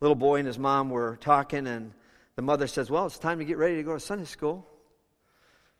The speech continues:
"I'm not," he said, "I'm not going." She said, "Oh, yes, you are." He said, "No, I don't want to go." She said, "I don't remember asking you if you want to go. You're going."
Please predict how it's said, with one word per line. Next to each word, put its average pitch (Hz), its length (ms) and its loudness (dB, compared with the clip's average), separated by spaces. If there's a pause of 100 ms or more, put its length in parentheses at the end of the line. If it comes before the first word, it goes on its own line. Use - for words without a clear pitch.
(140)
"I'm 190 180 2
not," 214 240 0
he 165 80 -8
said, 214 180 4
"I'm 233 120 6
not 233 180 2
going." 151 300 -2 (480)
She - 140 -10
said, 147 140 -2
"Oh, 170 100 6
yes, 185 260 -2
you 185 100 2
are." 160 180 -2
He 147 120 -6
said, 185 180 -2
"No, 202 100 2
I 254 120 8
don't 254 100 8
want 269 160 8
to 240 60 8
go." 143 260 0 (1080)
She - 140 -6
said, 160 180 6
"I 185 60 10
don't 202 100 4
remember 190 260 2
asking 220 480 4
you 170 100 2
if 139 120 0
you 165 80 0
want 156 160 4
to 147 60 0
go. 156 160 6
You're 214 180 4
going." 285 420 8